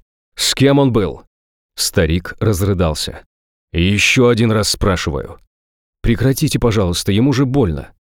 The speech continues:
Это была юная уборщица, испуганная, с посеревшим лицом. Она прижимала обе руки к сердцу, беззащитная худенькая девчушка. "Он даже не может говорить, разве не видите? Он же не мой". Она прикоснулась к губам,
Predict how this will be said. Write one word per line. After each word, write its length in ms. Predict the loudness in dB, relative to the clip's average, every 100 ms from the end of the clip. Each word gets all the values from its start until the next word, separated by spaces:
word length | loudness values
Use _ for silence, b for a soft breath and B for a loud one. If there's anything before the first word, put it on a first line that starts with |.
| _ _ _ _ _
Это 260 | 0 0 0
была 240 | 0 2
юная 280 | 2 2 0
уборщица, 720 | 0 -4 -6 -10 -12 -14 -18 _ -8
испуганная, 640 | -6 -4 -2 0 0 -2
с 80 | -4
посеревшим 520 | -4 0 -2 0 -2
лицом. 400 | -2 -4 -8 -8 _ _ _ _ _
Она 240 | 0 2 2
прижимала 520 | 0 0 2 0 0
обе 220 | -2 -2
руки 240 | -2 -2 -4
к 60 |
сердцу, 540 | -4 -4 -4 -6 -12 -16 _ _ _
беззащитная 800 | -4 -2 0 0 0 -2 -2 -2 -2
худенькая 480 | -4 -2 -2 -2
девчушка. 640 | -4 -4 -8 -10 -12 -14 -16 _ _ _ _ _ -2
"Он 200 | 2 4
даже 260 | 2 2
не 100 | 2
может 260 | 2 2 0
говорить, 480 | 0 2 0 -2 -10 _
разве 340 | 0 2 2
не 140 | 2 2
видите? 540 | 0 0 -2 -6 -8 -18 _
Он 160 | 0 2
же 140 | 4
не 100 | 4
мой". 340 | 4 2 -2 -12 _ _ _ _ _ _ _
Она 320 | 0 2 2
прикоснулась 600 | 0 -2 -2 0 0 -2
к 20 |
губам, 480 | -2 0 0 -2